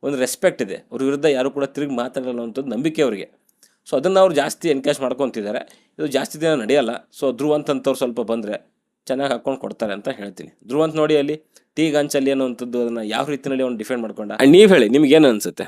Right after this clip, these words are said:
ನಾನು ಇಲ್ಲಿವರೆಗೂ ಕೂಡ ಹೇಳಿದ್ದೀನಿ, ಅದು almost ಹತ್ತು ನಿಮಿಷ ಹೇಳಿದ್ದೀನಿ, ನನಗೆ ಅನ್ಸಿರೋದು ಹೇಳಿದ್ದೀನಿ. ಆಮೇಲೆ ನನಗೆ ಈ ಸೀಸನ್ಗಳನ್ನ ಫಾಲೋ ಮಾಡ್ಕೊಂಡು ಬಂದಾಗಿಂದ ಗೊತ್ತಾಗ್ತಾ ಇದೆ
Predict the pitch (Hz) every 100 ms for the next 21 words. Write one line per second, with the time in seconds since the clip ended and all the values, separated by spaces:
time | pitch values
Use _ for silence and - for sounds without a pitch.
0 | 110 127 123 147 143 143 135 127 110 110
1 | 98 104 101 107 123 123 113 - - 127
2 | 123 110 107 98 95 _ _ - _ -
3 | 135 131 127 139 123 110 135 156 175 190
4 | 165 156 156 135 131 - 139 151 147 147
5 | 143 139 131 131 120 139 113 117 117 123
6 | 101 95 107 - 90 - - - _